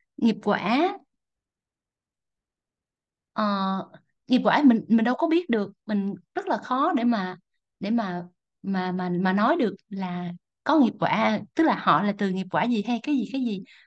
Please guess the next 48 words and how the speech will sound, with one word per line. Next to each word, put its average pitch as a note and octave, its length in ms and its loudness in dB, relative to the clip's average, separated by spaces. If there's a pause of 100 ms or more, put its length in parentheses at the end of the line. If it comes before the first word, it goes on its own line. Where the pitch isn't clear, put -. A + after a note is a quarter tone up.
(140)
và, F3+ 480 -2 (260)
và F3 300 0
có D4+ 120 4
đụng G3 300 0
hay A3 140 -2
không. A#3 200 2 (260)
Tức E4 80 2
là - 140 2 (680)
nó, E4 160 6
nó F#4 140 0 (100)
trùng G#3 240 2
trùng G3+ 240 0
duyên C4+ 180 2
khởi B3+ 300 -4
á, F4+ 60 0
nó F4 200 0
trùng F#3+ 240 -4
trùng F#3+ 280 -2
mọi F3+ 200 -2
thứ. E4 280 -4 (320)
Nó F4 100 4
không E4 180 6
phải G#3+ 140 2
là B3 260 0
một, G3+ 200 2
một G3 180 0
cái C#4+ 120 0
quả A#3+ 200 0
là C4 60 0
do A3+ 140 -2
nhiều G3+ 240 0
nhân A3 320 -2
này F#3 160 -4
nọ, E3+ 260 -6 (320)
chứ E4 100 2
không C#4 220 2
phải G#3+ 120 2
là A#3 100 4
đơn A#3 240 2
giản G3+ 240 -2
á. E4 80 0 (360)
Ý, D4+ 260 2
ý D4+ 160 -2
chị G#3 120 -2
muốn B3+ 160 0
nói D#4 140 0
là G#3 220 -6 (420)
mình A3+ 140 0